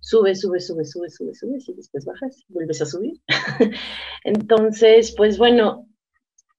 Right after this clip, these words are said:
sí, sí, sí comencé, o sea, en realidad nunca dejé de hacer ejercicio después de lo del fútbol. Tuve, tuve a mi hija, tengo una hermosísima hija de veinte años,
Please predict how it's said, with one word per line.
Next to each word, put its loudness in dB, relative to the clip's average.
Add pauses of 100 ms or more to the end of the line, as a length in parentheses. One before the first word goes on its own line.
(160)
sí, -2
sí, 0
sí -2
comencé, 2
o 4
sea, 6
en 4
realidad 4
nunca 2
dejé 2
de 8
hacer 4
ejercicio 2
después 2
de 4
lo 4
del 2
fútbol. 0 (340)
Tuve, 4
tuve 4
a -2
mi -2
hija, -2
tengo -4
una -4
hermosísima -8
hija -4
de -4
veinte 0
años, -6